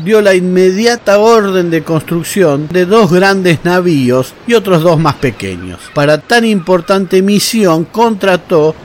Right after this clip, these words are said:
a un maestro constructor de los Países Bajos, el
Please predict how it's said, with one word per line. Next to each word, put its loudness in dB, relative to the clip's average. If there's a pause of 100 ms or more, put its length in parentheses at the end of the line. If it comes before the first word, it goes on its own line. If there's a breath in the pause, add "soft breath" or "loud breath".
(160)
a -2
un 2
maestro 2
constructor 0
de 2
los 0
Países -2
Bajos, -4 (200)
el 0